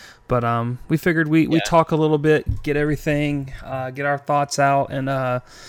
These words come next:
Speaker 1: just have a good little chat. Um, have a few questions from our patrons over at the Car Guys Patreon and, and whatnot. Um, but before we get into any of the topics, you know, I just, uh, want to,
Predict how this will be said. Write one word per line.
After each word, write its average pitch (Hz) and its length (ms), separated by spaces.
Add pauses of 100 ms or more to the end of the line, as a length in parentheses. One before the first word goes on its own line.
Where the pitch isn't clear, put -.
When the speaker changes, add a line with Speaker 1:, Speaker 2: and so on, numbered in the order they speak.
(280)
Speaker 1:
just 156 220
have 165 180
a 151 60
good 151 160
little 147 180
chat. 135 440 (160)
Um, 135 340
have 135 220
a 131 60
few 143 140
questions 143 400
from 135 200
our 131 100
patrons 131 500
over 131 160
at 120 60
the 127 80
Car 123 220
Guys 120 200
Patreon 117 720 (580)
and, 143 280 (180)
and - 40
whatnot. 135 540
Um, 123 460
but 131 260
before 175 240
we 170 100
get 151 140
into 143 280
any 143 160
of 135 80
the 120 40
topics, - 760
you 120 80
know, 113 80
I 117 160
just, 123 340
uh, 117 300
want 135 380
to, 143 580